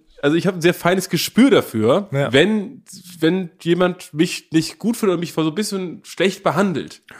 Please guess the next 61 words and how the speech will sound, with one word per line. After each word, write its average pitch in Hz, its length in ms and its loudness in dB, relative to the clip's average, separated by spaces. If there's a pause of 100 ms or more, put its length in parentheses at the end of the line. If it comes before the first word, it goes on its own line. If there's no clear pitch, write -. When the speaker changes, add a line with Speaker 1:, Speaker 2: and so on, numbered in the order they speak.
(140)
Speaker 2:
Hm. 214 340 2
Speaker 1:
Einfach 165 200 4
im 202 100 2
Alltag. 147 640 -2 (100)
Ne? 214 220 0
Das 156 160 -8
kann 175 180 0
sein, 151 260 0
irgendwo 139 240 -4
in 131 60 -4
der 120 160 -2
U-Bahn, 180 280 2
dass 151 160 -4
mir 147 100 -2
einer 127 380 -2 (340)
irgendwie 117 200 -2
ein 107 80 0
Bein 151 240 4
stellen 170 320 2
will, 165 100 4
damit 139 240 2
ich 135 80 -6
nicht 113 140 -6
mehr 104 100 -2
reinrennen 190 400 2
kann. 196 320 -2 (360)
Das - 180 -12
kann 196 180 0
aber 165 160 -2
auch 202 160 0
sein, 170 400 0
wenn 151 180 2
ich 170 240 -4
in 151 200 -4
ein - 20 0
Restaurant 147 560 2
gehe. 92 220 -10 (520)
Da 101 120 -10
war 131 80 4
ich 151 80 0
nämlich 165 180 -4
letztens 170 400 -4
mit 151 160 -6
Freunden, 170 480 0
war 147 80 4
ich 135 80 -4
in 139 100 -2
einem 131 180 -2
sehr 120 340 -2
feinen 160 440 0
Restaurant. 107 600 -6 (240)
Das - 80 -4
habe 139 100 -2
ich 151 80 -8
nicht 139 140 -6
ausgesucht, 185 480 -4
aber 165 100 2
es 160 100 -2
war 151 100 -2
sehr 147 180 0
fein. 156 340 0